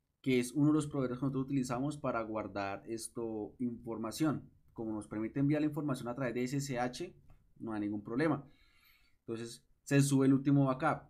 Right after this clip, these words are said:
Entre semana realizamos backup diferenciales. Entonces empezamos a guardar información diario de los archivos que han sido modificados.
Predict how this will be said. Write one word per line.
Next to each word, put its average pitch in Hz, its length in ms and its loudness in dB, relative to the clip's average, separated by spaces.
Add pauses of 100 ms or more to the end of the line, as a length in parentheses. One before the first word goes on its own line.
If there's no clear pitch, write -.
(1300)
Entre 151 320 4
semana 147 580 2 (840)
realizamos 117 520 -2
backup 113 320 -2
diferenciales. 110 840 -2 (680)
Entonces 113 240 -8
empezamos 127 580 -2 (220)
a 127 140 2
guardar 120 380 2
información 135 720 -2
diario 131 500 2 (800)
de 120 160 -2
los 120 140 0
archivos 120 480 -6
que 127 60 -6
han 107 100 -6
sido 107 200 -8
modificados. 110 880 -2